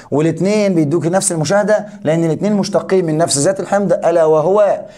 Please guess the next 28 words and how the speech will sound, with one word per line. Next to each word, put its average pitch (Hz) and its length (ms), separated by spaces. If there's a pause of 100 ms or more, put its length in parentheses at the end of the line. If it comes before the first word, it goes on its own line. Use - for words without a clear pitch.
(120)
حمض 180 460
الكربونيك، 170 880
فيدوني 147 360
الاثنين 170 240
نفس 180 200
المشاهده. 113 480 (340)
اما 196 380
في 151 80
التجربه 175 380
التاكيديه 156 540
عشان - 180
كده 170 140
احنا 156 140
قلنا 175 160
اتش 165 160
سي 170 220
ال 196 140
لا 160 240
يصلح 196 400 (260)
في 185 100
التمييز 170 400
ما 160 100
بين 165 240
ملحي 185 320
الكربونات 156 540
والبيكربونات، 147 640 (320)
ودائمًا 156 500
ن-، 180 280